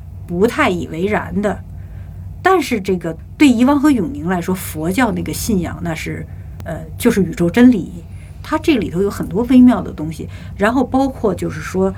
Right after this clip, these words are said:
无论武则天也好，和无论怡王也好，他们对这个崔文辉代表的这种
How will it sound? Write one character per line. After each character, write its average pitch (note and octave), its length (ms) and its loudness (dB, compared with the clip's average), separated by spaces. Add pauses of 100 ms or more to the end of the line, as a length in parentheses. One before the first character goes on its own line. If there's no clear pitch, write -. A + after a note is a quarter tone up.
(320)
无 G#3+ 140 0
论 B3+ 200 6
武 E3 140 -4
则 D#3 180 -6
天 G#3 240 -4
也 F#3+ 140 0
好， D#3 260 -6
和 F#3 220 -4 (160)
无 G3+ 160 -2
论 G#3+ 240 4
怡 D#3+ 200 0
王 F#3 240 0
也 F#3 100 0
好， - 200 -6 (280)
他 - 180 2
们 B3+ 220 8
对 A3+ 360 2
这 F#3+ 260 -2
个 D#3+ 300 -8 (220)
崔 C4 340 0
文 C4 160 4
辉 C4 220 2
代 B3+ 300 2
表 F3 260 -4
的 E3 140 -8
这 G3 180 0
种 C#3+ 180 -4